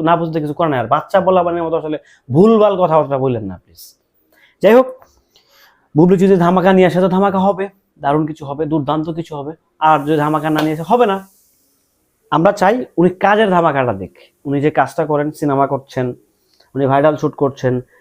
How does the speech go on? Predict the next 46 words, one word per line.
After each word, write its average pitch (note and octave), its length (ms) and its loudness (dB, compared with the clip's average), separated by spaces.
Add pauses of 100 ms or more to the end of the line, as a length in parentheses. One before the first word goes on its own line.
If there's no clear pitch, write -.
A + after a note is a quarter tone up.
(120)
বিভিন্ন D#3+ 260 4
কোম্পানির D3+ 320 2
ব্র্যান্ড C#3 220 2
অ্যাম্বাসাডর D3 420 2
হচ্ছেন, G3+ 160 -6
সেগুলো A#3+ 280 2
আপডেট D#3 320 4
দিক। G2 160 -12 (720)
আ-, F#3+ 160 4
আমরা F3+ 140 -2
খুব F#3 160 -10
খুশি G3 240 -6
হব। C3+ 140 0 (400)
But E3+ 120 0
আবারও G3+ 300 4
যখন G#3+ 360 0 (320)
নতুন G#3 380 4
করে, G#3 420 4
অনেকদিন F#3 420 0
গোপন F#3+ 300 0
থাকার G3 240 0
পরে G3 120 -2
নতুন F#3+ 260 -4
করে F#3 120 2
আবার F3+ 180 4
একটা G3 140 -2
আসবে, F3+ 120 -4
তখন F3+ 160 -8
আর D#3 100 -4
আমরা C3 160 -6
খুশি C3+ 200 -16
থাকবো G2 160 -14
না। F#2+ 60 -16
তখন D#3+ 200 -14
আমরা G#3 140 -12
সত্যি G3 180 -10
কথা G3+ 140 -8
অ্যাটাক E3+ 340 -2
করতে C#3+ 200 -12
বাধ্য G#2 240 -10
হবো। - 200 -20 (440)
এটাই F#3+ 200 4
বাস্তব D3+ 380 0
কথা, - 200 -20
এটাই G#3 120 2
বাস্তব E3 280 -2